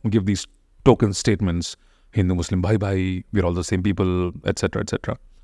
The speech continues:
But when you look at the reality, when you look at all the videos that are going viral on social media, and there are so many of them,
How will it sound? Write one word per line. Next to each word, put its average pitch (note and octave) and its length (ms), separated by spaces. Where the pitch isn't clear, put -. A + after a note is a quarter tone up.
But G#2 120
when A#2+ 100
you C#3+ 100
look C3+ 120
at B2 100
the G2 100
reality, A2 520
when G#2 160
you G#2 80
look G#2 140
at G#2 100
all A2 200
the G#2+ 120
videos A#2 480
that G#2+ 100
are G2 140
going G2 240
viral G2+ 800
on G#2 180
social G2+ 320
media, G2+ 300
and A2 120
there A#2 80
are G2+ 140
so D#3+ 140
many A2+ 140
of F2+ 100
them, E2+ 260